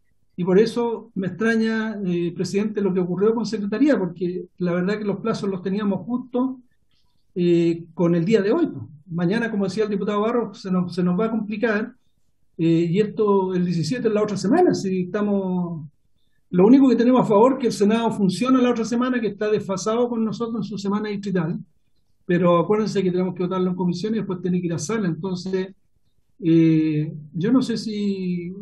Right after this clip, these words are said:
que, que cómo, cómo ahí don Pedro Muga nos puede ayudar a, a buscar una solución, porque, por, insisto, por los plazos. Eso, presidente.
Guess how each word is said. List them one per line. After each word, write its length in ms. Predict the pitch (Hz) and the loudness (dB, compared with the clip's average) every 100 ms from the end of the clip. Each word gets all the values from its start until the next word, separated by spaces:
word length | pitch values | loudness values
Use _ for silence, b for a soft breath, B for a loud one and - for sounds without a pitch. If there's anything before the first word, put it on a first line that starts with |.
| 202 | -12
que, 220 | - 202 | -8 -6
que 160 | - 202 | -6 -4
cómo, 320 | 226 233 220 | 0 0 -2
cómo 560 | 220 220 220 214 202 202 | -2 0 -2 -4 -8 -6
ahí 200 | 185 196 | -4 0
don 180 | 202 196 | 0 0
Pedro 220 | 196 190 | 0 0
Muga 240 | 185 226 233 | 0 -2 -4
nos 180 | 208 - | -6 -4
puede 180 | 208 | -4
ayudar 320 | 202 190 202 214 | 0 0 0 -2
a, 220 | 196 185 | -4 -4
a 40 | |
buscar 300 | 170 156 196 | -4 -4 -4
una 180 | 202 196 | -2 -2
solución, 540 | 180 165 156 156 269 254 | -2 -4 -4 -2 0 0
porque, 580 | 180 - 170 165 156 151 139 _ _ _ _ _ _ _ | -6 -4 -2 -2 -4 -10 -18 _ _ _ _ _ _ _
por, 480 | 185 175 - 196 - 220 | -4 -4 -8 -12 -10 -4
insisto, 440 | 180 247 220 160 | -2 -2 -4 -4
por 120 | 170 | -2
los 140 | 180 175 | -2 -2
plazos. 380 | 202 113 - _ _ _ _ _ _ _ _ _ _ _ _ _ _ - | -4 -4 -10 _ _ _ _ _ _ _ _ _ _ _ _ _ _ -6
Eso, 240 | 202 220 | -2 -2
presidente. 400 | 214 190 151 - | -2 -6 -8 -10